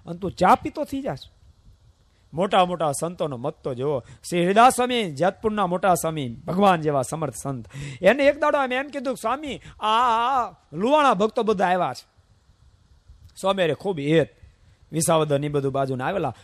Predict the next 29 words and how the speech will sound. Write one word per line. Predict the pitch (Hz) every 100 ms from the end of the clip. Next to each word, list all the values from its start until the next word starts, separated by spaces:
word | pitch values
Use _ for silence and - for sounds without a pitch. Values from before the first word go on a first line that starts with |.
| -
પણ | 196
આવે | 202 262 320 320
ત્યાંથી | 254 277 285
ઠાકોરજીને | 220 214 233 254 247 233
દર્શન | 247 240 190
કર્યા | 190 226 320
ન | 220 202
કર્યા | 190 180
ને | 147
ચા, | 240 240
ચા, | 156 226 220
ચા, | 226 240 208
ચા, | 139 220 170
ચા | - 294 302
જ |
પુકારતા | 165 180 135 120 113
હોય. | 107 - _ _ - - _ _ _ _ _ _ - - - _ _ _ _ - - - - -
"ચા | 202
થઈ | 208 233
ગઈ? | 240 277 - _ _
કેટલી | 233 269 233
વાર | 208 180
છે? | 175 151 _ 165
ગરમ | 208 269
છે? | 254 262 269 - -
ઘાટી | 180 247
કરીશ? | 220 262 269 - _
કડક | - 247 -
કરીશ? | 277 302